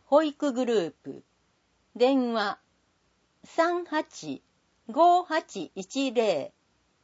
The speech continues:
十一、保育園送迎ステーション。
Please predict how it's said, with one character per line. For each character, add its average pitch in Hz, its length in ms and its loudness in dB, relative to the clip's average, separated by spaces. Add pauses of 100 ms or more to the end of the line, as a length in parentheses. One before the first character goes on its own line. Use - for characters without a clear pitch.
(3000)
十 311 360 -2
一、 262 520 -6 (960)
保 392 240 2
育 392 360 -2
園 170 320 -4 (420)
送 392 440 6
迎 381 320 0
ス - 160 -20
テ 349 340 4
ー 240 40 -4
シ - 200 -6
ョ 165 80 -4
ン。 156 260 -14